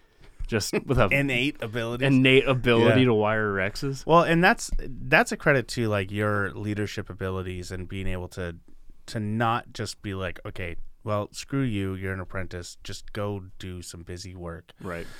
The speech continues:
Speaker 2: You were able to take someone along, and even someone that you weren't necessarily sure about, and, and I wanted to work as hard as I could for
Speaker 1: Yeah.
Speaker 2: you because I knew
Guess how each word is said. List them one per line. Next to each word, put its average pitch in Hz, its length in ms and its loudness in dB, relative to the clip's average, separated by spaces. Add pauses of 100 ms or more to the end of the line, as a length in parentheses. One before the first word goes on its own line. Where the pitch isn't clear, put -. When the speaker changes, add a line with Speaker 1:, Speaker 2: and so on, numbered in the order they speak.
(300)
Speaker 2:
You 117 200 2
were 139 100 4
able 120 300 2
to 101 420 -4
take 110 240 -4
someone 101 260 -6
along, 95 460 -6
and 113 160 -4
even 110 260 -4
someone 104 280 -6
that 95 160 -6
you 101 140 -10
weren't 98 180 -6
necessarily 92 500 -8
sure 123 300 -2
about, 92 440 -4
and, 92 440 -10 (1040)
and 113 320 0
I 123 180 4
wanted 113 520 -2
to 98 400 -6
work 107 360 -4
as 104 120 -8
hard 104 180 -4
as 92 80 -8
I 90 80 -6
could 151 320 -6
for 107 200 -4
Speaker 1:
Yeah. 107 100 0
Speaker 2:
you 98 40 -4
because 104 320 -8
I 101 120 -2
knew 113 640 -2